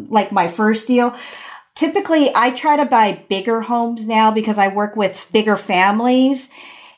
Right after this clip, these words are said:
And so I'm paying about ten to fifteen thousand dollars cash on the properties that I buy now. But I did wanna say something, Nick. So these homes,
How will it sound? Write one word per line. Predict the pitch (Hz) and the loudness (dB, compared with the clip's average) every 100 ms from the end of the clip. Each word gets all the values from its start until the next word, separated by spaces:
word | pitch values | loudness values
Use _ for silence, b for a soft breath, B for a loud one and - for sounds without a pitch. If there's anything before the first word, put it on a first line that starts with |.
| _ | _
And | 240 247 233 233 | 2 4 2 0
so | 285 254 | 2 2
I'm | - 254 302 | 4 2 0
paying | - 285 277 | -2 -2 0
about | 247 214 180 - - | 0 2 0 -2 -8
ten | 269 254 247 254 | 0 2 4 2
to | 254 | -2
fifteen | 214 233 220 - 226 185 | -2 0 -2 -2 -4 0
thousand | 175 151 156 151 147 | 0 2 0 -6 -4
dollars | 92 - 71 - | -2 -2 -8 -14
cash | - 208 143 - - - - - B B B B | -8 -2 -2 -2 -6 -8 -8 -10 B B B B
on | - 196 185 180 | -2 0 0 -4
the | 180 | -6
properties | - 196 180 180 170 170 | 0 0 0 -4 -10 -10
that | 165 | -8
I | 143 | -6
buy | 143 139 - | -6 -8 -6
now. | 156 185 139 57 - - B B B B B B | -2 0 0 -4 -10 -12 B B B B B B
But | 254 | 2
I | 262 | 2
did | 269 466 | 2 0
wanna | 508 571 494 | 0 0 -2
say | 440 370 | -4 -4
something, | 349 294 269 | -4 -6 -6
Nick. | 240 220 - B B | -6 -8 -12 B B
So | - 349 269 | -4 -2 0
these | 359 427 480 | -2 -2 -4
homes, | - 370 370 370 381 427 - | 2 2 4 2 0 -10 -14